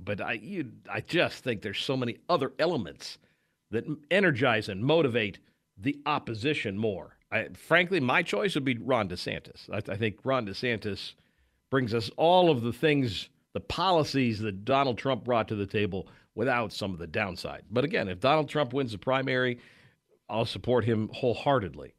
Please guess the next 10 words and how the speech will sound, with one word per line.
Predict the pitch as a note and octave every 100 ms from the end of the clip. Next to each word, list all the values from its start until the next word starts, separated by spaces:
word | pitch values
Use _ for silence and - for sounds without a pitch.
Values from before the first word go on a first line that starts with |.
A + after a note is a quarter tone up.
| _ _ _ _ _ _ _ _ _ _ _ -
And | C#3+
I | C3+
do | A#2 F3+ A3
think | - C#3+ A#2 A2 - - -
that's | D#3+ E3 C3+
one | C#3
of | C3
our | G#2+ D3+ D#3 B2+
biggest | G2 C#3 B2+ -
problems, | - F3 F#3 A2 - - -